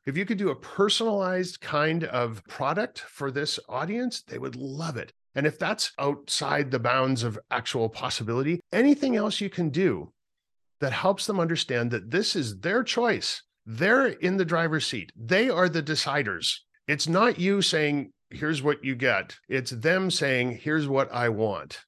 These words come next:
So just knowing that flip, think about how you phrase everything. Think about, you know, if you've done, as I know you have, some consumer research before you launch your next product into the market,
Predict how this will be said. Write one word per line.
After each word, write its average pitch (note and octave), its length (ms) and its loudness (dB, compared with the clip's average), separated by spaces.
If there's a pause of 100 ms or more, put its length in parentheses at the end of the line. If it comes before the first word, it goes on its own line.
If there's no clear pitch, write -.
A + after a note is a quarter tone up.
(200)
So D#3 220 0
just G3+ 400 2
knowing F3 460 2
that C3+ 260 -2 (240)
flip, - 580 0 (300)
think G3+ 160 0
about G3 180 2
how F3 120 2
you E3+ 120 2
phrase D#3+ 720 0
everything. - 580 -12 (240)
Think E3+ 160 -2
about, E3+ 380 2 (100)
you B2+ 240 -10
know, C3+ 240 -2
if - 240 -2
you've E3 220 -2
done, D#3+ 360 4
as C#3+ 300 -2
I B2+ 120 2
know C#3+ 260 4
you D#3 220 2
have, C3 380 -2
some C3+ 200 -2
consumer D3 500 -2
research C#3 480 -2
before B2+ 320 -4
you B2+ 140 0
launch B2+ 360 -2
your A#2+ 120 -2
next A#2+ 340 -2
product D#3 400 -2
into B2 220 -6
the A#2 100 -4
market, B2 400 -4